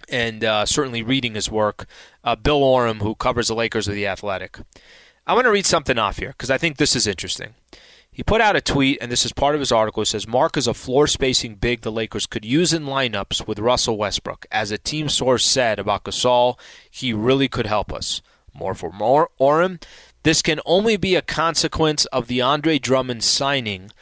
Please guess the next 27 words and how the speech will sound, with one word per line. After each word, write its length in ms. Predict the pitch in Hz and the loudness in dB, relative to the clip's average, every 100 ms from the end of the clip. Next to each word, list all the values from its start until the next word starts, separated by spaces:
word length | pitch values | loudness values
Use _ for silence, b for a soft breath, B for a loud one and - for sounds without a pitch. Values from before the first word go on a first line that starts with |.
| b b b - | b b b -6
promising 640 | - 170 196 214 - 185 | 0 2 2 2 2 0
him 260 | 143 147 151 | -2 -2 0
Gasol's 500 | 135 - 139 143 123 | 0 2 4 2 2
starting 420 | - 131 127 117 | 2 2 2 -2
job 340 | 120 117 117 | 0 0 0
and 120 | 110 104 | -2 -4
demoting 420 | 104 117 120 117 | 0 0 0 -2
Gasol 340 | 107 117 107 | 0 2 2
to 120 | - | 0
third 300 | 101 120 110 | -4 -2 0
string 280 | - 120 113 | -2 -4 -8
created 420 | - 113 110 110 | -6 -6 -4 -4
a 100 | 104 | -4
rift 460 | 101 117 156 - - B B B - | -2 0 0 -2 -16 B B B -4
that 180 | 113 - | -4 -4
could 140 | 107 | -6
not 280 | 110 117 - | -2 -2 -2
be 140 | 117 | -2
resolved." 640 | 107 98 98 85 - - - b b b | -2 -2 -2 -2 -8 -14 -18 b b b
So 380 | - 120 107 - | -2 2 2 0
this 180 | 139 - | 0 0
is 100 | 120 | 0
some 180 | 123 113 | 0 -2
reporting 400 | 104 120 113 107 | -2 2 0 0
by 140 | 101 | -4
Bill 220 | 101 107 | -2 -2
Oram, 400 | 104 104 98 95 | 0 -2 -2 -6